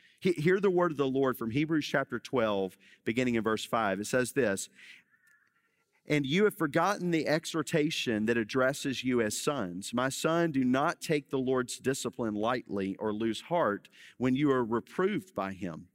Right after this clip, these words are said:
And, and again, God was using the, the prophets to reprove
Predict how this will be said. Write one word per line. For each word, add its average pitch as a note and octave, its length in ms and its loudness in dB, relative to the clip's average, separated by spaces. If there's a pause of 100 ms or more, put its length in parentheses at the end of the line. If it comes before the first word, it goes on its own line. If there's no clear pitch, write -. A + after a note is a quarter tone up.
And, G#2+ 180 -4
and B2 140 0
again, B2 300 0
God C3+ 240 2
was B2 160 -2
using C#3 360 0
the, A2+ 220 0 (220)
the G#2+ 80 -4
prophets D3 560 -2
to C3+ 160 -2
reprove G#2+ 880 -4